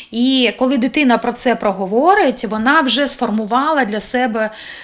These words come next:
е, оцей образ. І, наприклад, коли її, її щось лякає, то вона може дуже швидко,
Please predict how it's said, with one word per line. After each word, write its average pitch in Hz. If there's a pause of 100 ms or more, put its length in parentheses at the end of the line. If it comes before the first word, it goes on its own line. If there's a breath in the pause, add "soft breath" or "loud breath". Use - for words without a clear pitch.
(100)
е, 214
оцей 233
образ. 226
І, -
наприклад, 214
коли 220
її, 220
її 226
щось 214
лякає, 214 (320 loud breath)
то 240
вона 233
може 247
дуже 254
швидко, 240